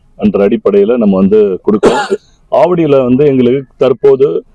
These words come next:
ஒரு மூணு வீட்டு மனைகள் இருக்கு. ரெயின்போ கார்டன் ரெசிடென்ஷியல் டவுன்ஷிப், வர்ஷா கார்டன் and ஆர் ஆர் செந்தூர் பாரடைஸ்ன்ட்டு. So, ஆவடியில நீங்க வா-, மனை வாங்கணும் அப்படியே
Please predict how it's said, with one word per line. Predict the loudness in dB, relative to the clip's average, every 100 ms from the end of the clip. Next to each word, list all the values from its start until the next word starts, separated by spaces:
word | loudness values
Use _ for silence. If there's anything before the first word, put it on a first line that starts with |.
| _ _ -2
ஒரு | 0 2
மூணு | 0 0 0 0 -2 -4 -2
வீட்டு | 0 0 0
மனைகள் | 0 0 0 0
இருக்கு. | 0 0 -2 -4 -8 _ _ _ -6
ரெயின்போ | 0 0 2 2
கார்டன் | 2 0 0
ரெசிடென்ஷியல் | 0 0 -2 -2 -2 -2
டவுன்ஷிப், | -2 0 0 -2 _ _ _ _ _ -6
வர்ஷா | -4 -2 0 0 0
கார்டன் | 0 0 -4 -8 -16 _ _ _ _ _ _ -6
and | 0 2 2 0 0 0
ஆர் | 0 0
ஆர் | -2 0
செந்தூர் | 0 2 0 0
பாரடைஸ்ன்ட்டு. | 0 2 0 0 -2 0 -2 -2 _ _ _ _ -6
So, | 0 2 2 0 0
ஆவடியில | 0 0 -2 0 0 -2 -6 _
நீங்க | 0 2 2
வா-, | 0 0 2
மனை | 0 0 0
வாங்கணும் | 0 0 0 0 -2 -6
அப்படியே | -6 -2